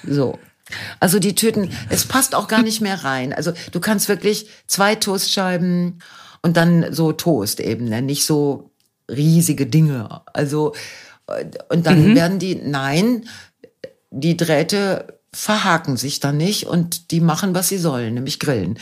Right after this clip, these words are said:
Speaker 1: Die grillen die Tüte, beziehungsweise die grillen das, was da drin ist. Die Tüte selber kommt da raus,
Speaker 2: Hm.
Speaker 1: als wenn nix gewesen wär. Die ist
Speaker 2: Woraus
Speaker 1: völlig
Speaker 2: ist die nochmal?
Speaker 1: Was? Die, woraus die ist?
Speaker 2: Woraus ist die noch?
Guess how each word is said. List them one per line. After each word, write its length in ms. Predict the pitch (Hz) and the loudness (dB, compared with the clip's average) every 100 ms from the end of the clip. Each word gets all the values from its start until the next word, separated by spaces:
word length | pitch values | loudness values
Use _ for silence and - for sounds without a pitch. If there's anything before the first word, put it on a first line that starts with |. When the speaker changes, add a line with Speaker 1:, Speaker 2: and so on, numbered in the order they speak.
| - - | -6 -2
Speaker 1:
Die 60 | |
grillen 320 | - 165 180 175 | 2 4 6 4
die 140 | 160 | 4
Tüte, 380 | - 123 - - | 0 -2 -4 -8
beziehungsweise 600 | - 143 196 170 165 151 | -2 2 2 2 0 -2
die 120 | 160 | -4
grillen 480 | 156 170 180 185 170 - - - - - | 2 4 4 0 -2 -10 -20 -20 -20 -2
das, 220 | 170 170 | 0 2
was 120 | 156 | 0
da 100 | - | 0
drin 300 | 139 190 226 | 4 4 4
ist. 300 | - - - - - - 113 | 4 2 2 0 -2 -8 -10
Die 80 | 117 | -6
Tüte 320 | - 160 143 | -2 -2 -2
selber 400 | 110 117 131 202 | -2 -2 0 -2
kommt 280 | - 185 175 | -2 -4 -2
da 60 | 175 | 0
raus, 380 | 165 170 180 131 | 2 2 2 -2
Speaker 2:
Hm. 60 | - | -4
Speaker 1:
als 220 | 165 147 | -4 0
wenn 340 | 156 156 170 | 2 4 4
nix 440 | 226 277 - - - | 4 2 -2 -2 2
gewesen 520 | 254 277 277 220 170 | 4 4 4 2 0
wär. 420 | 123 107 71 - _ _ _ _ _ - | 0 -2 -4 -10 _ _ _ _ _ -4
Die 100 | 208 | -2
ist 280 | 208 - - - _ | 0 -2 -6 -18 _
Speaker 2:
Woraus 220 | 143 165 247 | 0 4 6
Speaker 1:
völlig 240 | - - | 4 2
Speaker 2:
ist 180 | 240 - | 0 4
die 80 | 269 | 4
nochmal? 380 | 269 269 277 320 | 6 4 2 2
Speaker 1:
Was? 300 | - 226 - _ _ _ _ | 0 0 -4 _ _ _ _
Die, 280 | 170 190 170 | -2 -2 0
woraus 280 | - 170 170 | 0 0 0
die 120 | 135 | 2
ist? 180 | 165 170 | 4 4
Speaker 2:
Woraus 180 | 196 214 | 4 2
ist 180 | - 254 | 0 2
die 100 | |
noch? 120 | 247 | 2